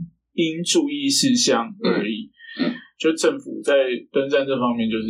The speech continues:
Speaker 1: 你们只要注意这些事情，你们就可以去爬山。
Speaker 2: 嗯，嗯。
Speaker 1: 没有强制性的限制管理，说，哦，我这座山不能上去，这样子。
Speaker 2: 但就我来看的话，就是登山对于生态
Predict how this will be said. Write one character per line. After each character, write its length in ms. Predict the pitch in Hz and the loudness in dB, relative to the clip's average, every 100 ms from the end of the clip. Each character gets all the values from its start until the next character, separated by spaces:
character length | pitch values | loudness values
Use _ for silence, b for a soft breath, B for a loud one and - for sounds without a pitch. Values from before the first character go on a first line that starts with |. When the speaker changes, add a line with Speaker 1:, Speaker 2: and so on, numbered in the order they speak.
| 110 113 - - _ _ _ _ - | -4 -4 -6 -12 _ _ _ _ -2
Speaker 1:
你 80 | 131 | 0
们 120 | 147 | 2
只 120 | 143 | 2
要 100 | 139 | 2
注 180 | - 147 | 2 0
意 80 | 143 | 2
这 140 | 151 | 2
些 160 | 135 139 | 2 0
事 200 | 151 131 | 2 2
情， 240 | 120 - | 2 0
你 80 | 120 | 0
们 120 | 120 | 2
就 120 | 131 | 2
可 100 | 135 | 2
以 60 | 143 | 0
去 160 | 127 120 | -2 -6
爬 180 | - | -6
山。 180 | - - - 202 - | -4 -6 -4 -8 -6
Speaker 2:
嗯， 320 | - 170 120 | -4 -2 0
嗯。 60 | 139 | 2
Speaker 1:
没 80 | 151 | 2
有 100 | 147 | 2
强 320 | 135 123 120 | 2 0 -2
制 220 | 123 147 | 0 2
性 200 | 139 147 | 2 2
的 120 | 120 | 2
限 280 | 117 - 127 | 2 2 0
制 180 | 120 131 113 - - _ _ _ _ _ _ - | 0 -2 -2 -2 -8 _ _ _ _ _ _ -2
管 280 | 131 113 | 0 2
理， 160 | 131 123 | 2 0
说， 200 | - 117 | 2 0
哦， 360 | - 117 117 - | 2 0 0 -2
我 80 | |
这 160 | 87 135 | 0 2
座 160 | 123 123 | 2 2
山 260 | 127 120 120 123 | 2 0 -2 0
不 120 | - | 0
能 100 | - | 0
上 180 | - - | -2 -4
去， 260 | - - - _ _ | -4 -8 -10 _ _
这 100 | - | -2
样 160 | 185 - | -2 -4
子。 180 | - 196 - _ - | -8 -10 -12 _ -2
Speaker 2:
但 240 | 311 294 285 _ | 0 0 -4 _
就 160 | - 285 | 2 2
我 140 | 175 | 2
来 240 | 143 156 - | 0 -2 -2
看 180 | 208 175 | 0 0
的 60 | |
话， 160 | 190 180 | 0 0
就 100 | 180 | -2
是 400 | 185 180 170 165 | -2 -2 0 -2
登 200 | 180 180 | -2 -2
山 300 | 190 - 180 | 0 -2 -2
对 240 | 190 190 160 | 0 0 0
于 60 | |
生 240 | 156 185 180 | 0 -2 -2
态 240 | 180 - | -2 -2